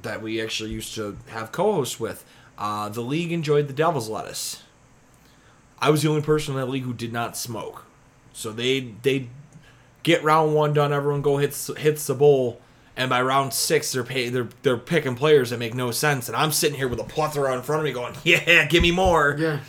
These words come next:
Speaker 1: <laughs> Uh, and I went to the championship three straight years in that league. And people are like, "I don't understand how good he is."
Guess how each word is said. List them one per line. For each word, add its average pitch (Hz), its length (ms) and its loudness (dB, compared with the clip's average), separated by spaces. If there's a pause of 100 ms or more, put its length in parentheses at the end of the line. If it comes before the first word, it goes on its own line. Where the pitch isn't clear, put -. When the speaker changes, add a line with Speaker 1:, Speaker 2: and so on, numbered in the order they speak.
(100)
Speaker 1:
<laughs> 151 120 -8
Uh, 139 300 2 (120)
and 135 100 -2
I 147 100 4
went 170 140 0
to 139 80 -2
the 127 60 -4
championship 156 500 -2 (140)
three 131 260 2
straight 143 280 2
years 147 220 2
in 123 60 -6
that 117 140 -8
league. 101 200 -12
And 104 100 -16
people 131 220 -8
are 127 40 -12
like, 127 120 -4
"I 117 60 -4
don't 214 80 4
understand 139 300 -2
how 127 80 -4
good 165 200 4
he 196 60 0
is." - 140 -8